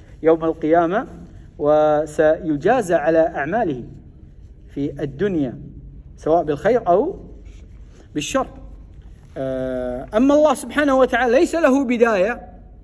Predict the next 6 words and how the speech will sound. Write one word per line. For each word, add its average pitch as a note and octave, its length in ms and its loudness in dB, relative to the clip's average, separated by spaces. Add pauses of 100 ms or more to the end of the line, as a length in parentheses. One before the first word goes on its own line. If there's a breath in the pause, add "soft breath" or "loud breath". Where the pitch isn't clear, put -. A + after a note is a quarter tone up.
(100)
فهو F#3+ 280 0
الأول C4+ 440 2
الذي B3 580 -2
ليس A3 380 -2
قبله D4 720 -2
شيء، - 260 -6